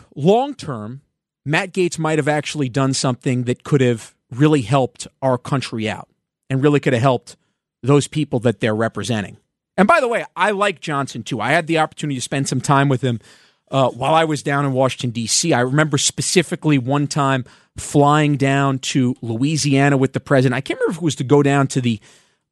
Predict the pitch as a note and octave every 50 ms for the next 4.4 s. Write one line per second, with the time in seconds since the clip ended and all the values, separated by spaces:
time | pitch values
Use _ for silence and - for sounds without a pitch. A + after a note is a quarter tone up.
0 | _ _ _ _ _ D3 D#3 D#3+ E3+ D#3+ C#3+ - - D#3 C#3+ C3 B2 B2+ C3+ C#3+
1 | C3+ - - D3+ B2 - - - - C3+ C3+ B2+ - A#2 G2+ G2 - - - _
2 | - G2 F#2 F2 F2+ F#2 G2+ G2+ - F3 F#3 F3+ F3 D#3+ D#3 D#3 D3 - - C#3
3 | - - D#3+ C3 B2+ - B2+ - - - C3+ B2 A2+ A2 A2+ A#2 A2 A#2 B2 B2+
4 | C3 B2+ A2+ G#2 F#2 F2+ - -